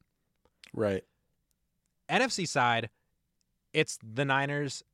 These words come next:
Speaker 2: Like we said, Eagles and Cowboys are both getting in.
Speaker 1: Yep.
Speaker 2: L-,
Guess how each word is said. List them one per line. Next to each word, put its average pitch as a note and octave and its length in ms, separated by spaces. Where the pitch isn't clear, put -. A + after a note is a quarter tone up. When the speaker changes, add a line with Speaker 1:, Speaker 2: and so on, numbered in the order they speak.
Speaker 2:
Like C3+ 240
we C3 40
said, A#2+ 280
Eagles D3 420
and C3+ 260
Cowboys D3+ 400
are A#2+ 60
both A#2 240
getting C#3 240
in. A2 220
Speaker 1:
Yep. B2+ 220
Speaker 2:
L-, A#2 260